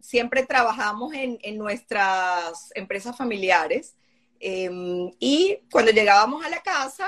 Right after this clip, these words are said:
era, era un momento de conversar cómo había sido nuestro día, cómo, eh, qué tal todo con los niños,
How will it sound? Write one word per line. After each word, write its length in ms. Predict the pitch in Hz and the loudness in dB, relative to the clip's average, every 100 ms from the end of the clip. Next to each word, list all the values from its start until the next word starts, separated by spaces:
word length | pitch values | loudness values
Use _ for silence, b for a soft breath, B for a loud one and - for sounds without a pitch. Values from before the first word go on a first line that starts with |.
| 427 | -4
era, 380 | 240 226 254 269 | -4 -2 -2 -2
era 160 | 233 233 | -6 -6
un 120 | 269 | -6
momento 880 | 277 277 269 262 269 269 269 262 - _ _ _ | -6 -8 -8 -8 -6 -6 -6 -6 -10 _ _ _
de 440 | 180 226 214 208 | 0 0 2 -4
conversar 720 | - 226 214 247 226 220 220 277 415 | -4 -4 -4 -4 2 4 4 0 -8
cómo 280 | - 233 220 | -6 -6 -4
había 200 | 226 220 | -4 -4
sido 240 | 214 220 220 | -4 -8 -8
nuestro 320 | 214 - 208 | -10 -10 -8
día, 560 | 247 277 262 247 240 240 | -6 -4 2 2 2 -4
cómo, 640 | 202 196 202 202 185 - _ _ _ | -10 -8 -6 -6 -8 -12 _ _ _
eh, 420 | - 190 190 185 175 | -10 -4 -2 -4 -4
qué 120 | 208 | -4
tal 240 | - 208 | 2 2
todo 220 | 202 214 208 | 2 -2 -2
con 140 | 214 | -4
los 100 | 202 | -4
niños, 800 | 240 302 302 277 269 269 294 - | -4 -4 -4 -2 -2 -4 -6 -14